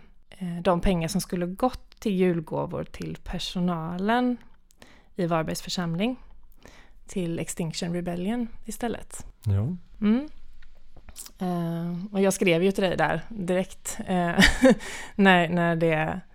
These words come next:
Speaker 1: eh,
Speaker 2: Ja, ett, eh, uppmuntrande e-mail.
Speaker 1: Mm, precis. För att jag förstod nästan där och lite på förhand att det här, eh, det skulle väcka en del frågetecken, helt enkelt.
Speaker 2: Ja, jag fick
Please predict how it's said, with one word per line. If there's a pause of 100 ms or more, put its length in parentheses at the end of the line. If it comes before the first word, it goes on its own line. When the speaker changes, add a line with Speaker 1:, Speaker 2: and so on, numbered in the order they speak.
(400)
Speaker 1:
eh,
Speaker 2:
Ja,
ett,
eh,
uppmuntrande (240)
e-mail. (220)
Speaker 1:
Mm, (240)
precis. (400)
För
att
jag (240)
förstod
nästan
där
och
lite
på
förhand
att (160)
det
här, (180)
eh, (720)
det
skulle
väcka
en
del
frågetecken, (160)
helt
enkelt.
Speaker 2:
Ja,
jag
fick